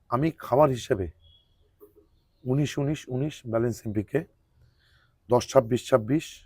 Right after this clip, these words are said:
পনেরো দিন পর পর, মাইক্রোনিউট্রিয়েন্ট মৌহমিন এক চিমটি করে এক একটি টবে পনেরো দিন পর পর, ঠিক তেমনি এপসাম সল্ট সেটাও পনেরো দিন পর পর এক চিমটি করে। আর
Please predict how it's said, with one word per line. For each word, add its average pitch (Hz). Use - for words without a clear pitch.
পনেরো 127
দিন 120
পর 110
পর, 127
মাইক্রোনিউট্রিয়েন্ট 143
মৌহমিন 135
এক 156
চিমটি 143
করে 143
এক 110
একটি 107
টবে 117
পনেরো 110
দিন 110
পর 107
পর, 127
ঠিক -
তেমনি 147
এপসাম -
সল্ট 101
সেটাও 180
পনেরো 135
দিন 135
পর 131
পর 139
এক 120
চিমটি 123
করে। 120
আর 151